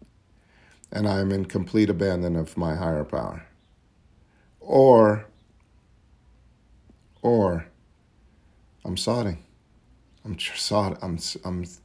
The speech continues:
I'm reaching out to something and asking it to help me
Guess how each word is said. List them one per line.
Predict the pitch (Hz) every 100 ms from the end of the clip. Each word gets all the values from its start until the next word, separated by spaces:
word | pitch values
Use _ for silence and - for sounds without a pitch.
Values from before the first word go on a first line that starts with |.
| _ _ _ _ _ _
I'm | - 101 101
reaching | 113 113 104 104
out | 95 78 - _ -
to | 92
something | - 107 117 - 82 76 - -
and | 85
asking | 95 92 - 87
it | 80 -
to | 98
help | 78 - 82
me | 80